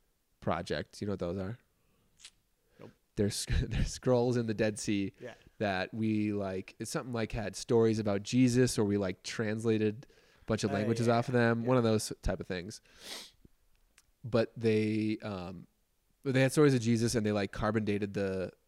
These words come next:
Speaker 1: the leather that they're written on, or the animal skin they're written on, to, like,
Speaker 2: Mm-hmm.
Speaker 1: prove, like, okay, Jesus was at least a real person at this time period,
Speaker 2: Totally.
Speaker 1: based, uh, from carbon dating.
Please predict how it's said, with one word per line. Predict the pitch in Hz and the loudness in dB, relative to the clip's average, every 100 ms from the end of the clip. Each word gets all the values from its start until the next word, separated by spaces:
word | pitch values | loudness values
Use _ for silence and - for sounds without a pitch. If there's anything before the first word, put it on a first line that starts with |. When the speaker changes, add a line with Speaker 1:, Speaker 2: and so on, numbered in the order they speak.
| _ _ - | _ _ -6
Speaker 1:
the | 104 | -4
leather | 98 107 107 101 107 | -2 -2 -2 0 0
that | 104 | 0
they're | 110 101 98 98 | -2 -2 -2 0
written | 117 107 101 | 0 0 -2
on, | 98 95 | -4 -4
or | |
the | 87 | -4
animal | 98 104 113 | -6 -6 -6
skin | - 107 | -6 -4
they're | 104 | -2
written | 104 104 104 | -2 -2 -2
on, | 98 98 104 | -2 -4 -4
to, | 107 | -4
like, | 101 98 - | -4 -4 -8
Speaker 2:
Mm-hmm. | 127 120 123 _ _ | -16 -18 -20 _ _
Speaker 1:
prove, | - 127 113 110 | 0 4 4 4
like, | 104 101 | 0 0
okay, | 107 107 | 0 2
Jesus | 101 104 104 | 2 2 2
was | 110 104 - - - _ _ _ _ | 2 0 -2 -6 -10 _ _ _ _
at | 117 | 4
least | 113 117 | 8 8
a | 117 | 8
real | 180 104 | 8 6
person | - 107 107 104 | 4 0 2 0
at | 101 | 0
this | - 104 | -2 -2
time | - 95 87 78 98 | -2 -2 -6 -8 -10
period, | 95 92 - - - _ | -10 -8 -8 -12 -16 _
Speaker 2:
Totally. | 131 113 - | -12 -12 -6
Speaker 1:
based, | 104 98 - | -4 -2 -4
uh, | 76 | -10
from | - 104 | -10 -6
carbon | 92 80 | -6 -4
dating. | 65 87 | -6 -8